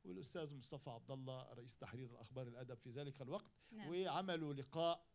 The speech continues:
Speaker 1: تحليلي لهذه الأربع أغنيات. أزد على ذلك بخصوص الكتاب، معطلك شوية؟
Speaker 2: لا، لا، أنت خذ راحتك،
Speaker 1: طيب،
Speaker 2: بس لا
Speaker 1: ماشي.
Speaker 2: تحرق علينا المحاورة أهم
Speaker 1: آه،
Speaker 2: شيء.
Speaker 1: آه، طيب،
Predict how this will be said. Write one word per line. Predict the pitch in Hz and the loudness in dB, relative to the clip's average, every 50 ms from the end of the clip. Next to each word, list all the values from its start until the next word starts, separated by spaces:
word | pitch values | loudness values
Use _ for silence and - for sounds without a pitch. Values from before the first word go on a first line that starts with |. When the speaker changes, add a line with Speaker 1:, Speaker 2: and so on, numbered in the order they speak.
| - - - - - - _ - | -20 -20 -20 -20 -20 -20 _ -6
Speaker 1:
تحليلي | - 131 - - 151 156 170 180 175 165 165 170 151 | -4 -4 -2 0 0 2 2 2 2 2 2 0 0
لهذه | 135 135 135 123 139 147 151 156 156 151 147 131 147 156 147 | 0 0 0 2 2 4 4 4 4 2 0 -2 -2 -2 -2
الأربع | 143 127 - 147 147 147 135 110 | -2 -2 0 0 0 0 0 -4
أغنيات. | 101 107 104 104 107 - - - _ _ _ - - - - - - | -6 -6 -8 -10 -12 -14 -20 -20 _ _ _ -20 -20 -20 -18 -4 4
أزد | 214 240 240 262 233 226 | 6 6 6 8 8 8
على | 208 202 202 | 8 8 8
ذلك | 180 185 214 214 196 165 | 6 6 6 6 4 2
بخصوص | 156 156 139 - 202 180 185 | 0 -2 -4 -4 -4 -2 -2
الكتاب، | 190 156 - 160 143 185 196 214 214 - - - | -4 -4 -4 -6 -4 -2 -2 -4 -4 -8 -14 -10
معطلك | 160 139 135 135 - - 180 175 170 | -6 -6 -6 -6 -6 -6 -8 -8 -6
شوية؟ | - - 214 480 523 320 311 _ _ - - - - - | -6 -6 -4 -4 -4 -6 -10 _ _ -20 -20 -20 -6 2
Speaker 2:
لا، | - 240 294 | 4 4 6
لا، | 320 320 | 6 4
أنت | 254 262 - | 0 0 0
خذ | 277 - 330 285 | 0 0 2 2
راحتك، | 330 359 370 - - - 220 | 2 2 2 0 -2 -2 2
Speaker 1:
طيب، | 214 202 180 240 | 6 6 6 6
Speaker 2:
بس | 240 | 6
لا | 262 - | 4 2
Speaker 1:
ماشي. | - - | 2 2
Speaker 2:
تحرق | - - 349 277 254 | 2 4 4 4 4
علينا | - 285 320 381 403 294 | 4 4 4 4 4 4
المحاورة | 262 254 254 285 - - 370 330 233 220 208 | 2 4 2 4 6 6 8 8 6 4 4
أهم | 208 208 226 | 2 2 0
Speaker 1:
آه، | 226 220 | 0 2
Speaker 2:
شيء. | - 240 254 277 | 2 4 6 6
Speaker 1:
آه، | - 180 175 170 | 6 6 4 2
طيب، | - - 214 180 151 139 | 4 6 6 6 6 4